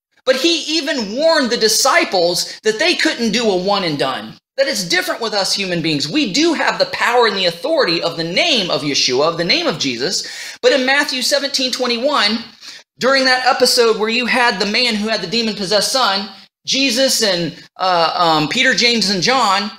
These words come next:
are on top of the mountain, fellowshipping with Jesus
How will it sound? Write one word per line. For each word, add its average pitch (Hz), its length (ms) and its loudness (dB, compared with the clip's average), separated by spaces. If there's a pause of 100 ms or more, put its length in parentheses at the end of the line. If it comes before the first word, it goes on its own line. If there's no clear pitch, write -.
(220)
are 180 100 -2
on 214 140 2
top 233 280 2
of 208 60 -4
the 185 60 0
mountain, 208 600 -2 (560)
fellowshipping 233 600 0
with 175 120 -2
Jesus 180 720 -2